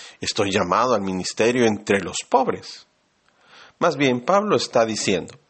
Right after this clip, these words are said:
"Piensen en cuando, cuando Dios los llamó a la salvación". Ese es el sentido del versículo veinticuatro.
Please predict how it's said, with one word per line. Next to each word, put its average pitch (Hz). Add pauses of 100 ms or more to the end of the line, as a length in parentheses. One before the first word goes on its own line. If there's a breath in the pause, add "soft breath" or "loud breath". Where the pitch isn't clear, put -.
(520 loud breath)
"Piensen 226
en 110
cuando, 101
cuando 107
Dios 120 (100)
los 117
llamó 101
a 127
la 107
salvación". 92 (1300 soft breath)
Ese 104
es 139
el 160
sentido 107
del 98
versículo 92
veinticuatro. 120